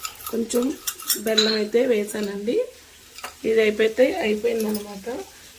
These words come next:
ఇవి మనం కలుపుకొని చక్కగా మళ్ళీ మూత పెట్టేసుకొని కుక్కర్ మూత పెట్టేసుకుందాము. So ఇక్కడ చూసారు కదా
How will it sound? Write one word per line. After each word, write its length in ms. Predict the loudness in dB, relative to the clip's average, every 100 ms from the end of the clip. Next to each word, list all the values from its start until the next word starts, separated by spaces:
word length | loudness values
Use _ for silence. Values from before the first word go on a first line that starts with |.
| -4 0
ఇవి 400 | 2 2 2 2 0 -2 -4
మనం 400 | -2 -2 0 -2 -4 -14 -20 -20 -12 -2
కలుపుకొని 560 | -2 -2 -2 0 0 -2 -6 -10 -10 -8
చక్కగా 420 | -8 -4 -2 -2 -2
మళ్ళీ 240 | -2 0
మూత 320 | 0 -2 -2 -2
పెట్టేసుకొని 680 | -2 -4 -4 -6 -2 -2 -4 -8 -10 -14 -16 -6
కుక్కర్ 280 | -6 0 0
మూత 300 | 0 -2 -4
పెట్టేసుకుందాము. 880 | -4 -2 -2 -2 -6 -4 -4 -2 -2 -2 -2 -4 -4 -4 -4 -10 -12 -20 -20 -20 -20 -20 -20 -12 -4 -4 -2 -8 -6
So 100 | -8 -10 -14 -20 -18
ఇక్కడ 140 | -10 -6 -4
చూసారు 320 | -4 -2 0
కదా 280 | 0 -2